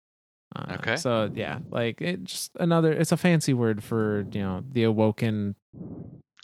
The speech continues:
Speaker 1: the awoken,
Speaker 2: Bungie and their
Speaker 1: uh,
Speaker 2: dang, dang old fancy words and
Speaker 1: Right.
Speaker 2: shits.
Speaker 1: The awoken lands.
Speaker 2: <laughs>
Speaker 1: Yeah. So
Speaker 2: Well, it's gotta, it's gotta be a fancy word 'cause it's regal, right?
Speaker 1: Right,
Speaker 2: Like,
Speaker 1: right.
Speaker 2: that's the,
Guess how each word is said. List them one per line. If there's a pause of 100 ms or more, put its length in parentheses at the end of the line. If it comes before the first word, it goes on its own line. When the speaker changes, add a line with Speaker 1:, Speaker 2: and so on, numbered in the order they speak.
(520)
Speaker 1:
the
awoken,
Speaker 2:
Bungie
and
their
Speaker 1:
uh, (400)
Speaker 2:
dang, (180)
dang
old
fancy
words
and
Speaker 1:
Right.
Speaker 2:
shits.
Speaker 1:
The
awoken
lands. (220)
Speaker 2:
<laughs>
Speaker 1:
Yeah. (920)
So
Speaker 2:
Well,
it's
gotta, (100)
it's
gotta
be
a
fancy
word
'cause
it's
regal, (480)
right?
Speaker 1:
Right,
Speaker 2:
Like,
Speaker 1:
right.
Speaker 2:
that's
the,